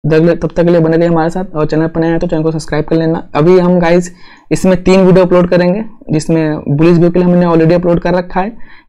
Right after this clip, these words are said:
and बेयरिश व्यू के लिए आज हमने अपलोड किया, and अब finally अपलोड करेंगे जो होगा नो व्यू, ठीक है, sideways व्यू। तो with adjustment, ये हमारी adjustment की series शुरू हो चुकी है, इसमें हम सारी स्ट्रेटजी को adjust करने का try करेंगे, in simple way में उसका adjustment समझेंगे।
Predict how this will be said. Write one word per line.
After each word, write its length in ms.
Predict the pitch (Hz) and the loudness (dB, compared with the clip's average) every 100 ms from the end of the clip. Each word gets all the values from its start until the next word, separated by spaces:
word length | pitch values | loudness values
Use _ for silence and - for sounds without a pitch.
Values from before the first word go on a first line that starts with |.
| - | -2
and 140 | 156 151 | 2 4
बेयरिश 280 | 151 175 | 4 4
व्यू 120 | 175 175 | 2 2
के 100 | 180 | 0
लिए 100 | 170 | 2
आज 220 | 143 165 | 2 2
हमने 140 | 175 | 2
अपलोड 260 | 175 175 175 | 2 0 -2
किया, 200 | 180 190 - | -2 -4 -2
and 200 | 160 160 | -2 0
अब 160 | 160 151 | -4 -4
finally 320 | 160 165 185 | 0 2 2
अपलोड 220 | 180 170 | 2 0
करेंगे 360 | 175 170 180 214 - - - - _ 156 | 0 0 -2 -4 -12 -18 -20 -20 _ 2
जो 180 | 180 190 | 4 4
होगा 240 | 170 170 | 2 2
नो 260 | 185 170 160 | 2 4 2
व्यू, 260 | 143 127 139 - - _ - | 2 -2 -4 -14 -20 _ -4
ठीक 200 | 202 190 | 0 2
है, 120 | 147 | 0
sideways 440 | 147 143 151 160 147 | -2 0 2 2 0
व्यू। 100 | 139 - - - - - - _ _ _ - | -4 -8 -14 -20 -20 -20 -20 _ _ _ -2
तो 440 | 139 135 143 - | 0 0 -4 0
with 160 | 175 202 | 2 4
adjustment, 460 | 170 175 175 170 147 | 4 2 2 -2 0
ये 120 | 156 175 | 0 2
हमारी 240 | 170 170 | 2 2
adjustment 400 | 165 160 175 180 | 2 2 0 0
की 40 | |
series 220 | 180 165 170 | 0 0 0
शुरू 220 | 175 165 | 0 0
हो 60 | 175 | 0
चुकी 240 | 175 175 | -2 -2
है, 80 | 180 | -2
इसमें 160 | 175 | -2
हम 60 | 170 | -2
सारी 260 | 170 156 165 | -2 -2 -2
स्ट्रेटजी 320 | 165 160 175 | -2 -2 -2
को 100 | 170 | -4
adjust 400 | 151 147 160 - | -2 -2 -2 -2
करने 160 | 160 | -4
का 80 | 170 | -4
try 220 | 160 151 | -4 -4
करेंगे, 360 | 156 175 165 175 156 | -4 -4 -4 -4 -4
in 100 | 156 | -4
simple 320 | 156 156 165 | -4 -2 -2
way 100 | 160 | -2
में 160 | 165 208 - - - - | -2 -6 -12 -20 -16 -6
उसका 200 | 151 175 | -2 -2
adjustment 440 | - 156 151 175 | 0 0 2 0
समझेंगे। 460 | 175 151 160 175 214 | 0 0 0 -2 -4